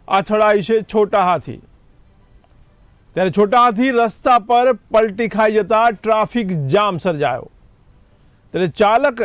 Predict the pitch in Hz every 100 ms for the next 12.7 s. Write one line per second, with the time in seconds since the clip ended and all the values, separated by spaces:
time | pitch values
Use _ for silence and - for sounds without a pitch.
0 | - 208 220 226 269 277 277 254 262 262
1 | 254 247 214 254 226 233 233 226 202 226
2 | 233 - 208 220 214 214 214 220 240 247
3 | - 202 208 208 202 180 180 170 160 135
4 | 135 120 - _ _ _ _ _ _ _
5 | _ _ 147 196 220 247 254 196 233 233
6 | 240 226 226 302 285 269 233 254 247 226
7 | 240 262 262 - _ _ _ _ _ _
8 | _ _ _ _ - 208 - - 262 226
9 | 254 269 262 - 233 254 277 214 214 214
10 | 226 262 190 220 226 233 226 240 254 220
11 | 233 220 233 208 185 214 226 233 202 240
12 | 269 247 269 226 262 165